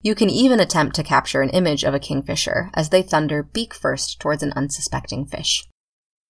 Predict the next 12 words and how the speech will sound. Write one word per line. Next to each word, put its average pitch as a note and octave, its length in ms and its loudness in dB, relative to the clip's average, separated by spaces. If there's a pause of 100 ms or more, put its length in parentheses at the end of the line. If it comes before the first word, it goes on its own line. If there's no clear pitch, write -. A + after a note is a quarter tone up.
(680)
You G#3+ 120 0
can G#3+ 160 4
download G3 400 8
this D3 160 -2
episode, D3+ 580 0
submit E3+ 340 2
your D#3+ 120 0
favorite F3 400 2
seasonal F3+ 360 0
sayings F3 480 2
and D#3 80 0
observations, E3 920 2